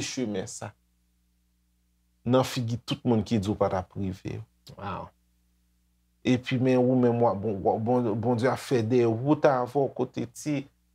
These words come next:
ti brebou ou ye.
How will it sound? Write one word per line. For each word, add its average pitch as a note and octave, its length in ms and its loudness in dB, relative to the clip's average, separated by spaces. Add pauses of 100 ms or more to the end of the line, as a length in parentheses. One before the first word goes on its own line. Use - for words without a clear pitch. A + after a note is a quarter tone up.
(160)
ti D#3+ 160 -6
brebou C#3 2000 2
ou A#2 80 2
ye. A2 160 -2